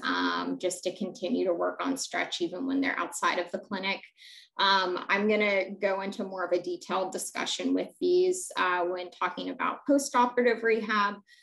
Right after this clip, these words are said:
Um, I will say that I tend to have a preference for, uh, static splinting at night and static progressive splinting during the daytime. Um, with strengthening, again, we just wanna make sure that we're, uh,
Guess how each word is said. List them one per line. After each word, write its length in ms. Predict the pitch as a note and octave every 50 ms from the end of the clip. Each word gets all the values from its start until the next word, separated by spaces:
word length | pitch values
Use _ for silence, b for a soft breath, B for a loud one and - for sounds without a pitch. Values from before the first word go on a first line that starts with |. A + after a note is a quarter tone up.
| b b b _
Um, 380 | - G3 F#3+ F#3 F#3 F#3 F3+ -
I 120 | F#3 G3 F#3+
will 200 | F3+ F#3+ G3+ G#3
say 300 | G#3 - - G3 G3 F#3+
that 220 | F#3 F#3 F#3 - F3
I 160 | F3+ F3+ F#3
tend 260 | - - - F#3+ F#3+
to 60 | F#3+
have 160 | F#3 F#3+ F#3
a 140 | F3+ F3 - - _
preference 640 | F#3 F#3 F3+ - - F#3+ F3+ F3+ - - - - -
for, 400 | - F3+ F3 F3+ F3 E3+ E3+ - -
uh, 240 | F3+ F3+ E3+ F3 -
static 500 | - - - - F#3+ F#3 F#3+ F#3+ F3+ -
splinting 560 | - - - F#3 F#3 F#3+ G3 - F#3 F3 F3+
at 80 | E3+ E3+
night 360 | F3 F3 F3 F3 F3 E3+ -
and 220 | F3 F3+ F3+ F3
static 480 | - - - F3 F3 F3 F3 F3 - _
progressive 480 | - B2 - C3+ - - - - - -
splinting 560 | - - - - - - - - - - -
during 220 | E3+ D#3 D#3 D#3
the 100 | - D3
daytime. 840 | - F3+ F3+ F3+ F3+ - - G3 F#3 F3+ F3+ F3+ F3+ F3 F3+ G#3 - B B B B B B B B B B _ -
Um, 600 | F#3 F#3 F3+ F3 E3+ D#3 B2+ C#3 C#3 - - - _ _ _ _ _ _ _ - - - _ -
with 240 | A3+ G#3+ G#3+ -
strengthening, 720 | - - A3 G#3+ A3 G#3 G#3+ - G#3+ G#3 G#3 G#3 G#3+ G#3 F#3+
again, 380 | - F#3 - F#3 F#3+ G3 G3
we 100 | G3 F#3
just 220 | F#3 F#3 F3+ - F#3+
wanna 160 | F#3 F3+ F3+
make 240 | F3+ F3 F3 F3+ -
sure 240 | - - F#3 F3 F3
that 200 | F3+ - - F3
we're, 540 | F3+ F3 F3 F3 F3 F3+ - F#3 F#3 - -
uh, 540 | - F3 F3 F3 E3 D#3+ D3 C3+ - -